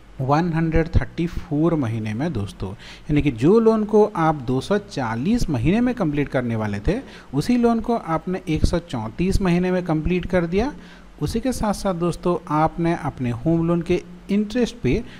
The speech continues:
लगभग यहाँ पे दोस्तों दस लाख रुपए save किया है दोस्तों। तो इस हिसाब से अगर आप calculate करके home loan ले तो दोस्तों बहुत ही कम time पे आप बीस साल के home loan को लगभग दस से ग्यारह साल में चुका सकते हैं।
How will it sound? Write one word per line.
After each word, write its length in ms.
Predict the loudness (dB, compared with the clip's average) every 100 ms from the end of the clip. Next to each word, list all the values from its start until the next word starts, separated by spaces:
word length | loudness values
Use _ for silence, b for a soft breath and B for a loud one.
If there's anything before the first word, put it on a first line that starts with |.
| B -6
लगभग 720 | 0 2 2 4 4 4 0 -16 -14 -6
यहाँ 260 | 0 0
पे 140 | 2 0
दोस्तों 380 | 0 -2 -2 -4
दस 300 | 0 -2 -2 -6
लाख 500 | -6 -4 -2 -2 -2
रुपए 240 | -2 -4
save 260 | -4 -4 -6 -8
किया 160 | -6
है 140 | -4 -6
दोस्तों। 380 | -8 -8 -12 -12 B B B
तो 100 | -8 -2
इस 200 | 0 0
हिसाब 300 | -2 -2 2
से 140 | 2
अगर 240 | 0 -2 -2
आप 140 | -2
calculate 420 | -4 -4 -2 -4
करके 280 | -2 -6 -4
home 300 | -6 -4 -4
loan 260 | -4 -4 0
ले 140 | 0 0 B B B -4
तो 100 | 0
दोस्तों 300 | 0 0 -4 -2
बहुत 460 | -2 0 0 0
ही 80 | -2 -2
कम 180 | -2 -2
time 300 | -2 -2 0
पे 240 | 0 0 0
आप 320 | 0 -4 -4 -2
बीस 280 | 0 2
साल 200 | 2 0
के 120 | 0 0
home 180 | 0
loan 180 | 2 0
को 120 | 0 0
लगभग 380 | 0 -2 -2 -2 0
दस 160 | 0
से 140 | 0 -4
ग्यारह 360 | -2 -4 -2 -2
साल 220 | 0 2
में 120 | 0
चुका 260 | -2 -2 -2
सकते 300 | -2 -4 -2
हैं। 180 | 0 0